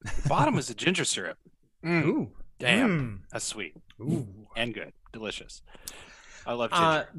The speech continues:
Speaker 2: that, that drink, um, I'm not criticizing, I'm just saying that drink sounds like it should probably be shaken, um, because
Speaker 1: Yeah,
Speaker 2: there are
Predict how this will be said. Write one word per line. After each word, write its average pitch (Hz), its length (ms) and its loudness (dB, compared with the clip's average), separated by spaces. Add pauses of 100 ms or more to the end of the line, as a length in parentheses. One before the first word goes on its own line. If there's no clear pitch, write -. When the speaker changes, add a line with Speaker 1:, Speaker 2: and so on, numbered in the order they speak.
Speaker 2:
that, 220 320 8
that 202 320 6
drink, 214 540 -2 (480)
um, 151 360 4
I'm 160 80 0
not 220 180 0
criticizing, 139 540 0
I'm 139 100 0
just 139 120 -2
saying 165 180 2
that 165 180 6
drink 165 280 2
sounds 180 440 2
like 170 120 2
it 160 100 -4
should - 200 -2
probably 147 420 2
be 131 160 -4
shaken, 175 520 -4 (460)
um, 139 360 4
because 147 400 4
Speaker 1:
Yeah, 165 180 6
Speaker 2:
there 156 160 10
are 165 40 6